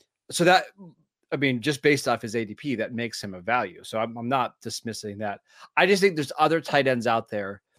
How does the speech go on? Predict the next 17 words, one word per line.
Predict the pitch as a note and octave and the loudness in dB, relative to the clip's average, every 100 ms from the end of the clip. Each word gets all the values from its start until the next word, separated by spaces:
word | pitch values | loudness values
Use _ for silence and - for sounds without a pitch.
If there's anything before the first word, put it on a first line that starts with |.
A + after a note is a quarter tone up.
| _ _ _ _ | _ _ _ _
that | C3 | 0
have | C#3 C3 | 2 2
a | |
chance | C3 - C#3 C#3+ C#3+ - | 0 -4 -2 -2 -2 -6
to | B2+ | -6
become | B2 - A#2+ A2+ A2 A2+ - | -8 -8 -4 -2 -2 -6 -8
a | C3 A2 G#2+ - | -8 -8 -10 -10
much | C#3 C3 C#3 - B2 _ _ _ _ | -4 -2 -2 -4 -14 _ _ _ _
more | C3+ C3+ A#2+ B2 | -6 -2 0 0
usable | A#2 A2 B2 D3 C#3 C#3 B2+ C3 B2+ - _ _ | 0 -4 2 2 2 -2 -2 -4 -4 -10 _ _
asset | - A#2 A2+ - G#2+ | -4 -2 -2 -6 -8
when | A#2 A#2 | -8 -10
it | G#2 | -10
comes | - A2+ G#2+ | -10 -8 -8
to, | - A2 | -8 -10
to | G#2+ - | -10 -10
dynasty. | A2 A2 A2 A2 - G#2+ G2+ | -2 -2 -2 -6 -10 -12 -12